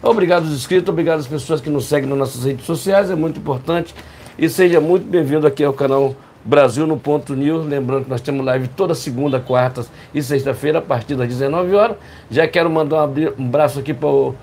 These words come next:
Mauri Neves, que sabe, sempre acompanha a gente aqui, o, a Rose Maria, e tá sempre curtindo a nossa live aí. É muito importante e seja muito bem-vindo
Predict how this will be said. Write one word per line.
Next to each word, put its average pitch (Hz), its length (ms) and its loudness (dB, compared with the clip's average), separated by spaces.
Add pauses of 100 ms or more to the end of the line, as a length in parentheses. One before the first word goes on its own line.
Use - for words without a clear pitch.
(220)
Mauri 147 300 4
Neves, 147 380 2
que 113 80 -12
sabe, 135 340 0
sempre 175 240 0
acompanha 147 560 -4
a 123 40 -8
gente 135 220 -2
aqui, 156 280 2
o, 160 260 2 (460)
a 123 240 2
Rose 123 680 2
Maria, 127 600 0 (480)
e 131 260 -4
tá 143 180 2
sempre 156 540 -2 (140)
curtindo 156 400 0
a - 20 4
nossa 151 300 2
live 120 260 2
aí. 101 180 -2
É 110 40 -6
muito 160 280 -4
importante 160 560 -4 (320)
e 156 140 -2
seja 180 460 2
muito 202 640 2
bem-vindo 165 680 0